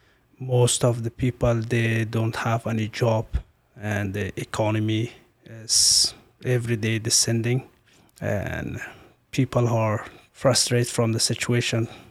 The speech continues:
right now that Taliban, they controlling Afghanistan. Uh, if you don't have job, so it's honestly very hard to provide food for your kids. And we, that's our message always for our friends.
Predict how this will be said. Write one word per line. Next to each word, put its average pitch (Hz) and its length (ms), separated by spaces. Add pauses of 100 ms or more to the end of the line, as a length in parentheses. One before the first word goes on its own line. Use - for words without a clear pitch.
(180)
right 107 240
now 113 340 (380)
that 110 200
Taliban, 104 500
they 104 80
controlling 107 640
Afghanistan. 107 720 (880)
Uh, 104 380
if - 180
you 131 80
don't 127 200
have 127 280
job, 127 320
so 113 360 (840)
it's - 340
honestly 120 480
very 117 200
hard 107 360 (100)
to 98 280 (520)
provide 113 500 (220)
food 127 340
for 110 200
your 104 200
kids. - 520 (640)
And 113 500 (420)
we, 123 400 (180)
that's 127 280
our 123 200
message 123 460
always 120 320
for 113 180
our 107 100
friends. - 520